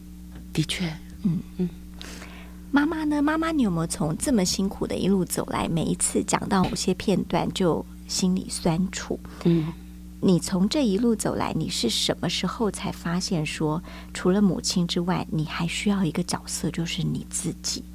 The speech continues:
Speaker 2: 你也要活得像李焕，而不是活得永远是兔兔的妈妈？
Speaker 1: 应该是退休以后，我有比较多的时间。
Speaker 2: 嗯。
Speaker 1: 比较多的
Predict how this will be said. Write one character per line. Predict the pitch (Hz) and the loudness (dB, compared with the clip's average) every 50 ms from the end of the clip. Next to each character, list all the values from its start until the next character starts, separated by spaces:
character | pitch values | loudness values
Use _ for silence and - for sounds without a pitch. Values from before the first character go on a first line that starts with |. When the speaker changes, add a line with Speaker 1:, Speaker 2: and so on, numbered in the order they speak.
| - - - - - - - | -16 -16 -14 -14 -14 -8 2
Speaker 2:
你 | - 208 226 233 | 4 6 6 6
也 | 208 190 | 4 2
要 | 202 185 185 185 - - - - - - | 0 0 -2 -2 -4 -8 -12 -14 -14 -14
活 | - - - - - 175 147 151 196 | -14 -12 -8 -4 -2 0 2 2 2
得 | 220 - 214 | 2 2 2
像 | 180 - - 247 214 190 196 | 2 4 4 4 4 4 4
李 | 165 139 - | 2 0 0
焕， | - - - - - - - - - - - - - - - - - | -4 -6 -6 -4 -4 -4 -4 -8 -12 -16 -16 -16 -16 -16 -16 -12 -2
而 | - 185 185 | 2 4 4
不 | 185 - 196 | 4 4 2
是 | 185 - - 214 | 2 4 6 4
活 | 185 - - - 156 156 156 | 4 4 2 2 2 2 4
得 | 156 175 156 | 4 2 2
永 | - 160 151 160 180 | 4 4 4 4 4
远 | 175 160 - | 4 2 2
是 | - - - 175 - - | 0 0 0 -2 -2 -4
兔 | - - - 165 | -4 -4 -4 -4
兔 | - - 165 | -2 -2 -4
的 | - - - | -4 -4 -4
妈 | - - - - | -6 -8 -6 -8
妈？ | - - - - - - - - - - - - - - - - - - | -8 -10 -10 -12 -14 -16 -16 -16 -16 -14 -12 -12 -10 -10 -10 -10 -6 -2
Speaker 1:
应 | - | 2
该 | 202 208 202 208 | 6 6 6 6
是 | 196 - - - 196 190 180 165 160 160 - - - - - - - - - - - - - - | 4 4 4 4 4 4 4 2 0 -4 -6 -10 -14 -14 -14 -14 -14 -14 -14 -16 -16 -16 -10 -6
退 | - - 220 214 | -2 0 0 2
休 | - - 220 226 | 4 6 6 6
以 | 202 170 | 6 6
后， | 147 - 185 175 165 160 151 147 143 147 - 151 147 - - - - - - - - - - - - - - - - - - - - - | 4 4 6 6 6 6 4 2 -2 -4 -6 -8 -10 -10 -12 -14 -14 -16 -16 -16 -14 -14 -14 -14 -14 -14 -14 -14 -14 -14 -14 -14 -12 -8
我 | - 165 | -4 -2
有 | 170 165 | -2 0
比 | - 160 | -2 -2
较 | - 160 156 | -2 -2 -4
多 | 156 - 165 | -2 -2 -2
的 | 165 160 160 | -2 0 0
时 | 156 - - - - - - | 0 0 0 0 -2 -4 -6
间。 | - - - - 143 139 - - - - - - - - - | -8 -6 -6 -6 -8 -8 -10 -12 -14 -14 -14 -14 -10 -4 -2
Speaker 2:
嗯。 | 208 202 196 196 - - - - - - - - - - - - - - - - - - - - - - - - - - - - - - | 0 0 0 -2 -6 -8 -12 -16 -16 -16 -16 -16 -16 -16 -16 -16 -16 -16 -16 -16 -16 -16 -16 -16 -16 -14 -14 -14 -14 -14 -16 -14 -12 -10
Speaker 1:
比 | - - | -6 -4
较 | 165 151 147 | -2 -2 -2
多 | - - 160 151 147 | -2 -2 -2 -2 -2
的 | - - - 147 143 147 135 | -2 -4 -4 -4 -6 -6 -8